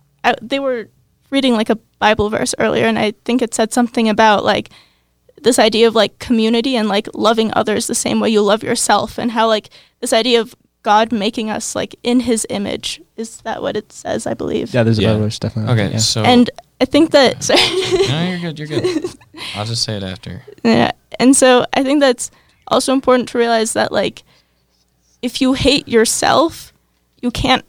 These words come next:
Speaker 1: have a relationship with God. And so that's why I think it's important to find this kind of balance of, like, like, not necessarily, like, loving yourself as in, like, narcissist, like, being, like, narcissistic or self-centered,
Speaker 3: But how
Speaker 1: but
Speaker 3: you
Speaker 1: just,
Speaker 3: would be
Speaker 1: like,
Speaker 3: treated.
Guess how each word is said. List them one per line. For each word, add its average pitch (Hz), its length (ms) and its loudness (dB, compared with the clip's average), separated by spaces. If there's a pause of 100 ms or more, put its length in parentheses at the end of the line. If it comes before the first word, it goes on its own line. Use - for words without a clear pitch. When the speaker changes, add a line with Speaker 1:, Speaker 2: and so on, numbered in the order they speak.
Speaker 1:
have 226 260 0
a 220 80 4
relationship 214 640 0
with - 200 -6 (140)
God. 247 440 4
And 254 140 0
so 240 160 2
that's 247 200 2
why - 120 2
I 240 40 0
think 254 200 0
it's 226 100 -2
important 240 380 0
to 226 80 -6
find 220 280 -4
this - 160 -6 (380)
kind 254 260 2
of 220 200 -4
balance 240 420 2
of, 226 220 -4
like, - 320 -2 (840)
like, - 320 -2 (560)
not 277 200 2
necessarily, 254 520 4
like, 214 360 0
loving 220 340 2
yourself 233 340 -2
as 233 160 0
in, 220 80 0
like, 214 220 -4
narcissist, 226 840 0
like, 214 240 -4
being, 220 180 0
like, 196 180 -2 (280)
narcissistic 240 600 0
or - 80 0
self-centered, 302 880 2
Speaker 3:
But - 160 -4
how 104 280 2
Speaker 1:
but - 60 6
Speaker 3:
you - 60 2
Speaker 1:
just, 180 200 4
Speaker 3:
would - 60 -6
be - 60 -6
Speaker 1:
like, 226 320 2
Speaker 3:
treated. - 240 -12